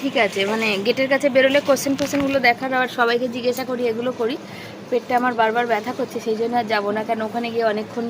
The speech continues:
মানে সময়, বুঝতেই পারো কত টাইম লেগে যায়, ওই জন্য ও যাবে। তো আমি গেলে আরও আগে বেরোতাম, এখন already একটা পঁচিশ বাজে।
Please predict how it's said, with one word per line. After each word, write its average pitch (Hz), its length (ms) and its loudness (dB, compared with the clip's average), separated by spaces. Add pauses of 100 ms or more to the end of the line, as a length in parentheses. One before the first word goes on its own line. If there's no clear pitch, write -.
(300)
মানে 208 200 -4
সময়, 226 420 -4
বুঝতেই 214 440 -4
পারো 220 260 -2
কত 214 240 -4
টাইম 220 280 0
লেগে 202 200 0
যায়, 196 140 -2 (500)
ওই 220 120 0
জন্য 247 140 2
ও 247 160 0
যাবে। 247 340 2
তো 247 160 2
আমি 254 320 4
গেলে 294 220 6
আরও 285 160 8
আগে 262 260 6
বেরোতাম, 254 380 2
এখন 240 240 -2
already 233 380 -4
একটা 240 440 -2 (120)
পঁচিশ 240 320 -2
বাজে। 202 340 2